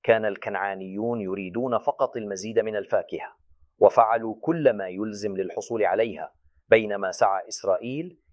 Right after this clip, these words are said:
إلى أن يكون مطيعًا لله، وكانت النتيجة وفرة. لقد قام كلاهما بنفس الأشياء فيما يتعلق بأشجار الفاكهة،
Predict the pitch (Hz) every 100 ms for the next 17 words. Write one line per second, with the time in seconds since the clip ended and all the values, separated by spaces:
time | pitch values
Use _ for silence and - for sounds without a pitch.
0 | - 104 101 95 98 92 113 101 90 82
1 | - 131 131 127 120 117 123 123 120 _
2 | _ - - 113 107 110 101 92 110 107
3 | 110 - 104 - - - - _ _ _
4 | _ _ _ _ _ - 110 104 - 117
5 | 117 117 - 101 98 104 104 98 90 104
6 | - 107 98 92 - 110 113 123 - _
7 | _ _ _ _ 113 101 98 95 90 101
8 | 104 - 104 98 87 107 107 101 - 120
9 | 113 117 123